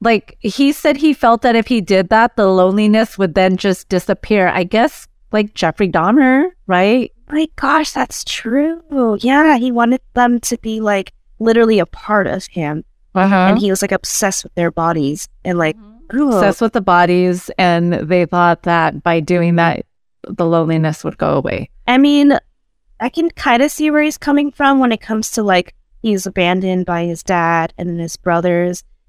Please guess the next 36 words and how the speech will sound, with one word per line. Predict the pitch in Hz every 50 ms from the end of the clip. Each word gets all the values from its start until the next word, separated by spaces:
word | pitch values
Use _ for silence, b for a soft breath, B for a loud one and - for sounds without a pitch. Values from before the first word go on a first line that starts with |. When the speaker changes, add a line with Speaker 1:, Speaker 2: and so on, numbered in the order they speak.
| - -
Speaker 2:
He | 214 214
doesn't | 214 208 202 208
seem | - 214 196 180
to | 196
have | 185 180 180 175
any | 180 165
friends. | - - - 202 180 165 170 170 175 185 196 - - - _ _ _ _ _ _ _ _ _ _ -
And | 202 190 185 180
so, | - - 190 180 170 175 170
like, | 156 165 165 160 160 - _ _ _ _ _ _ _ _ _ _ _ - -
the | - 208 190 180 165 - - _ _ -
way | - 180 202 190 180 180 180
to, | 185 - - - 196 185 180
like, | 170 165 165 - _
keep | - - 220 208 - _ -
these | 196 185 - -
people | - 190 - - 185 180
in | 175 175 170
his | 170 175 185 180 170 - -
life | 175 165 165 165 170 185 196 - _ _ _ _ _ _ - -
and | 196 185 180 175
to | - - 190 175
make | 175 180 180 170 -
sure | - 202 196
that | 180 -
they | 185 180 151 - - 185
don't | - 214 190 185
ever | 180 180 180 180
leave | 170 170 170 170 170 190 208 233 226 - _ _ _ -
is | - 185 180 -
to | - - - 180 170 - _ _ _ _ _ _ _ _ _ -
consume | - 185 180 - - - 190 185 185 170
them, | 165 156 147 117 - _ _ _ - - - _
literally. | 196 208 208 208 196 175 156 - 90 - - _ _ _ _ _ _ _ _ _ - - -
And | 180
Speaker 1:
Yeah. | 185 190 202 214 196 185 175 185